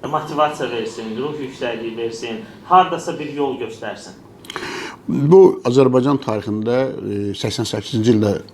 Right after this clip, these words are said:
Speaker 2: sonra ilk dəfə idi ki, Azərbaycan xalqında bu qədər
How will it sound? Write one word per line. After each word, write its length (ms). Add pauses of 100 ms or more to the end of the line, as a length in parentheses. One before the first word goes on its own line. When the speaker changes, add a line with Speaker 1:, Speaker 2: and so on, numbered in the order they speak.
(140)
Speaker 2:
sonra 480
ilk 240
dəfə 240
idi 140
ki, 100
Azərbaycan 480
xalqında 480
bu 140
qədər 260